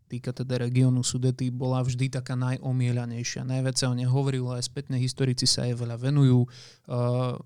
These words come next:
ale ak by sme si mali teraz predstaviť celkovo celú, eh, oblasť Československa, celú oblasť hraníc, eh, Československa, tak kde boli ešte ďalšie také miesta, ktoré vyslovene, eh,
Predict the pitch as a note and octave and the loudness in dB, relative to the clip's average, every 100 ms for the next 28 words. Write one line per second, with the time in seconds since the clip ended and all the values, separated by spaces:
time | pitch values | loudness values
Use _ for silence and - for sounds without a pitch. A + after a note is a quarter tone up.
0 | _ _ C3+ C#3+ D3+ D#3+ D#3+ E3 D#3 C#3+ | _ _ 0 0 0 2 2 2 2 0
1 | D3+ C#3 D3+ C#3+ - C#3 C#3+ - D3 C3 | -2 -4 -2 -2 -4 -4 -2 0 2 0
2 | B2+ - - - D3 D3 D3 B2 A#2+ - | -2 -12 -4 0 0 2 2 2 0 0
3 | D3+ C#3+ A#2+ A#2+ C3 A#2+ A#2+ - - - | 2 2 2 -2 -8 -10 -10 -12 -10 -6
4 | C3 B2+ A#2+ - - - C3 - C3 - | -2 -2 -2 -4 -4 -6 -6 -6 -6 -6
5 | B2 B2 - - C3+ C#3+ _ _ - C#3 | -4 -4 -6 -8 -12 -14 _ _ 0 2
6 | C3+ B2+ B2+ A#2+ A#2 B2+ C3 B2+ A#2 - | 4 4 4 4 4 6 6 4 0 2
7 | - - - - - - - - - - | 0 0 -10 -10 -12 -14 -8 -8 -6 -6
8 | B2 A#2 A#2+ - - - B2 B2 B2 E3 | -6 -6 -8 -8 -8 -8 -4 -2 0 0
9 | B3 D#3 - B2+ A#2+ B2 - B2+ A2+ - | 0 -4 -4 -4 -2 -4 -4 -6 -6 -6
10 | B2 A#2+ B2 - B2 - C3 B2+ B2 C3 | -6 -4 -2 -4 -4 -6 -2 0 2 2
11 | - D3 C3 B2+ A#2+ - - - - B2 | 2 2 4 4 2 -4 -20 -14 -6 -2
12 | B2 B2+ | 0 -2